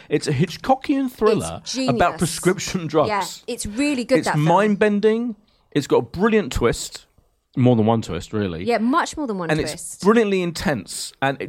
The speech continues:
Speaker 1: you know what? And I think it also is the most, the thing that he's done that's most similar to this, um, T V series. 'Cause I think it's got
Speaker 2: Such
Speaker 1: a
Speaker 2: a good
Speaker 1: similar
Speaker 2: film.
Speaker 1: tone to it.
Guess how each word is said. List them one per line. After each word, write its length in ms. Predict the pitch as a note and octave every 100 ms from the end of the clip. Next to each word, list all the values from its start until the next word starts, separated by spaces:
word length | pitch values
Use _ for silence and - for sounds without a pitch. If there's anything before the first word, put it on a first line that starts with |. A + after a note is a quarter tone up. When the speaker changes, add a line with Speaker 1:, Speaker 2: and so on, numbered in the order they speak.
| D3+
Speaker 1:
you 60 |
know 100 | G3
what? 140 | F#3+ D#3
And 100 | C#3+
I 40 |
think 180 | D#3+ D#3
it 80 | F#3
also 260 | G3+ -
is 100 | B2+
the 60 | C#3+
most, 360 | C#3 D#3+ D#3+ -
the 80 |
thing 160 | C#3 F3
that 80 | D3+
he's 120 | C#3
done 140 | D#3+
that's 160 | C3+ -
most 240 | C#3 C#3
similar 300 | - E3+ C3+
to 120 | A#2+ A#2
this, 360 | B2+ - - _ _ _
um, 260 | B2+ A#2+ A#2+
T 140 | -
V 100 | C3
series. 480 | C#3+ G2+ C#2+ - - _ _ _
'Cause 140 | - -
I 20 |
think 160 | E3 C3+
it's 100 | -
got 160 | -
Speaker 2:
Such 80 | D4
Speaker 1:
a 120 | B3+
Speaker 2:
a 20 | F3
good 80 |
Speaker 1:
similar 180 | - D#3
Speaker 2:
film. 340 | A#3+ G#3+ F3 E3+
Speaker 1:
tone 260 | E3+ D3+ C3
to 160 | A2+
it. 180 | F#2 F#2